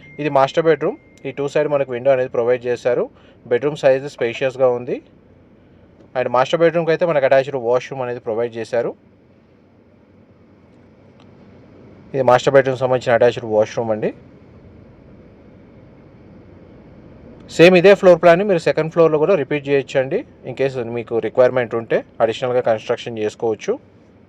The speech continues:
మనకు జీ ప్లస్ టూ పర్మిషన్ వస్తది. And మనం ఇప్పుడు ఫస్ట్ నుంచి సెకండ్ ఫ్లోర్ అంటే టెర్రస్ ఏరియాకి వెళ్తున్నాము. టెర్రస్ ఏరియాలో మనకు ఓవర్ హెడ్ వాటర్ ట్యాంక్ ప్రొవైడ్ చేస్తున్నారు స్టోరేజ్ పర్పస్కి.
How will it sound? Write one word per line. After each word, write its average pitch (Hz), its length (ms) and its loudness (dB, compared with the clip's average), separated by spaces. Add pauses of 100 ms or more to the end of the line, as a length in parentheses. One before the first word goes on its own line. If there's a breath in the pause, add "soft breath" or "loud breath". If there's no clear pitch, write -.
(1800)
మనకు 107 220 -12
జీ 117 140 -6
ప్లస్ 123 200 -2
టూ 127 120 -2
పర్మిషన్ 113 380 -2
వస్తది. 113 320 -6 (2250)
And 117 140 0
మనం 120 140 2
ఇప్పుడు 120 260 0
ఫస్ట్ 127 380 2
నుంచి 165 260 -2
సెకండ్ 143 360 0
ఫ్లోర్ 127 200 4
అంటే 117 180 2
టెర్రస్ 139 320 2
ఏరియాకి 143 240 2
వెళ్తున్నాము. 127 380 0
టెర్రస్ 160 320 2
ఏరియాలో 160 240 4
మనకు 151 220 -2
ఓవర్ 131 200 4
హెడ్ 139 120 2
వాటర్ 127 280 2
ట్యాంక్ 127 240 0
ప్రొవైడ్ 120 320 -2
చేస్తున్నారు 120 400 -4
స్టోరేజ్ 120 420 -4
పర్పస్కి. 117 480 -6